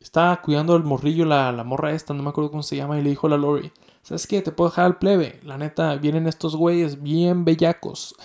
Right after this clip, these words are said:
<laughs> Carnal, obviamente iban a coger, güey. Sí iba a ser un, una orgía bien chila, güey. Y pobrecita Lori, güey, que, que no estuvo invitada, pero, pues, aparentemente por eso sobrevivió ella. Así que, mi gente, si no te invitan a una orgía algún día,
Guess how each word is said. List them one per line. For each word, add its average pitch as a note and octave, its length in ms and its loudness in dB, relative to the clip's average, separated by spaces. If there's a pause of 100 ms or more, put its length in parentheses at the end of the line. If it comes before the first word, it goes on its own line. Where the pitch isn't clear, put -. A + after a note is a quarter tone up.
(120)
<laughs> - 200 -14 (1200)
Carnal, D3+ 460 -4 (440)
obviamente E3 400 6
iban D3+ 180 4
a C3+ 60 -4
coger, B2 320 -10
güey. A#2+ 140 -14
Sí D#3+ 120 0
iba D#3 120 6
a D#3 60 4
ser D#3+ 160 4
un, D3+ 280 0
una D3+ 180 2
orgía C#3+ 280 2
bien C#3+ 220 2
chila, C#3 300 -2
güey. C3+ 200 -8 (260)
Y C#3 400 0
pobrecita G3 420 2
Lori, G3 340 6
güey, C#3 160 4
que, B2 200 0
que B2 80 -4
no C3+ 80 -2
estuvo E3 200 2
invitada, D#3+ 460 2
pero, A#2+ 380 0
pues, - 220 -18 (500)
aparentemente D3 760 2
por A#2+ 260 0
eso D3 180 2
sobrevivió C3+ 600 4
ella. G3+ 480 2
Así D#3+ 240 -6
que, D#3+ 440 2
mi C3+ 100 -4
gente, D#3+ 320 -2
si C#3+ 140 -4
no D3 120 0
te E3+ 80 2
invitan D#3+ 260 2
a D#3 40 6
una D#3 180 4
orgía E3+ 320 4
algún E3 240 2
día, F3 360 4